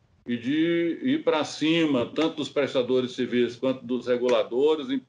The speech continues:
pedindo informação e acompanhando a execução dessa, dessas políticas públicas, denunciando os abusos de capital, né? Denunciando, a, inclusive,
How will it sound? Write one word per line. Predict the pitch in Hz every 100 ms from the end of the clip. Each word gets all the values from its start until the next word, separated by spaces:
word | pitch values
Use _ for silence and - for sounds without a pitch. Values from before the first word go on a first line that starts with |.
| _ -
pedindo | 127 110 160 160
informação | 147 143 131 131 113 - 135 151 165 170 165 - _ _ _ _
e | 131 147 156
acompanhando | 143 151 127 135 139 147 143
a | 135
execução | 135 127 - 139 135
dessa, | 135 135 143 135 131 127
dessas | 131 127 135
políticas | - 135 127 135 - 117
públicas, | - 262 156 320 156 165 156 - _ _ _ _ _ _ _ -
denunciando | 139 147 160 - 151 139 156 165 156 147 147 139 123 107 98
os | 120 127 123
abusos | 117 123 139 127
de | 123
capital, | 127 120 - 120 135 147 156 - _ - - -
né? | 110 269 294 294 _ _ _ _ _ _ _ -
Denunciando, | 123 139 139 - 135 131 147 143 151 - 120
a, | 123 123 120 120 117 117 110 113
inclusive, | 135 135 131 120 131 139 143